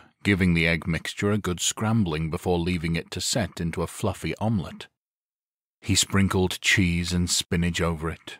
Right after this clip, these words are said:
and then glanced over at Samantha, waiting patiently at the kitchen island. He shot her a goofy grin, and she couldn't help but laugh at his infectious expression. "You sure you don't want some ham or sausage in here?"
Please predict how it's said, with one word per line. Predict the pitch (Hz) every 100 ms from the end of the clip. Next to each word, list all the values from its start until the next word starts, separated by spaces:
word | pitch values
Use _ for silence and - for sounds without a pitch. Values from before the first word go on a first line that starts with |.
| -
and | 90 90
then | 104 110
glanced | 95 101 104 -
over | 101 101 104
at | -
Samantha, | - 110 82 73 - 76 -
waiting | - 85 85 87
patiently | - 95 - 107 95
at | 95 -
the |
kitchen | - 90 - 92
island. | 78 80 85 80 - _ _ _ _ _ _ _ _ _
He | - 185
shot | - 160 131
her | 107
a |
goofy | 87 95 - 90
grin, | 78 85 82 76 73 -
and | - 87
she | 107
couldn't | - 85 76
help | - 80 -
but | -
laugh | 90 85 87 -
at | 90
his | 90 85
infectious | 87 85 - 85 - 90 -
expression. | - - 92 87 - 85 _ _ _ _ _ _ _ _ _ _ -
"You | 101
sure | - - 127
you | 123 117
don't | 127 120
want | 123 131
some | - 95
ham | 101 113 139
or | 104
sausage | 113 107 139 131
in | 156
here?" | 151 185 202